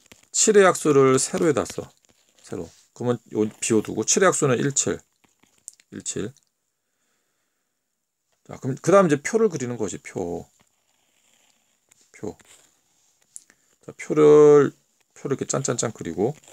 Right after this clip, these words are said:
그 다음에 가로, 세로를 곱하면 된다. 가로, 세로. 근데 가로 곱해. 그럼 일, 삼, 구. 일, 삼. 이게, 이게 약수야. 그 다음에 칠 곱해. 그러면 칠, 이십일, 육십삼.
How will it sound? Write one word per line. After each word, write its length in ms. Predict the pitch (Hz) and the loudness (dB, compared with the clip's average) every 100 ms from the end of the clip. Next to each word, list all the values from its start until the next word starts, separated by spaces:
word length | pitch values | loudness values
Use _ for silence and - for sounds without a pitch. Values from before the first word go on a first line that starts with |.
| _ _ _ _ _ _ _ _ _ _ _ _ _ - | _ _ _ _ _ _ _ _ _ _ _ _ _ -20
그 100 | - | -2
다음에 360 | 101 95 147 202 _ _ _ _ _ _ | 0 2 0 -2 _ _ _ _ _ _
가로, 360 | - - 107 127 | -10 0 4 4
세로를 440 | 120 123 113 135 | 4 4 4 4
곱하면 380 | 143 - 107 107 | 2 -4 -6 -6
된다. 360 | 104 78 80 - _ _ _ _ _ _ | -6 -12 -14 -16 _ _ _ _ _ _
가로, 160 | _ 87 | _ -12
세로. 240 | 90 92 - | -12 -14 -18
근데 180 | - 85 | -16 -14
가로 240 | - 110 | -4 -2
곱해. 280 | 113 - 85 | -2 -4 -6
그럼 140 | 78 - | -10 -8
일, 120 | 127 | -6
삼, 220 | - 107 | -4 -6
구. 200 | - - - - _ _ _ _ _ _ _ _ _ _ | -8 -14 -18 -20 _ _ _ _ _ _ _ _ _ _
일, 100 | - | -12
삼. 140 | 104 - | -12 -8
이게, 400 | 135 165 196 160 - _ _ _ | -4 4 4 4 0 _ _ _
이게 200 | - 147 | -8 0
약수야. 480 | 151 95 - 113 90 | 0 0 -2 -2 -2
그 80 | - | -4
다음에 320 | 95 92 85 | -6 -6 -6
칠 240 | - - 180 | -4 -2 -2
곱해. 320 | - - 80 | -4 -10 -14
그러면 300 | - 90 87 | -10 -8 -6
칠, 400 | - 147 104 78 _ _ _ _ _ _ | -4 0 -2 -2 _ _ _ _ _ _
이십일, 560 | 95 101 104 98 87 - _ - | -10 -6 -6 -4 -4 -6 _ -14
육십삼. 480 | 101 - - 85 | -10 -10 -8 -10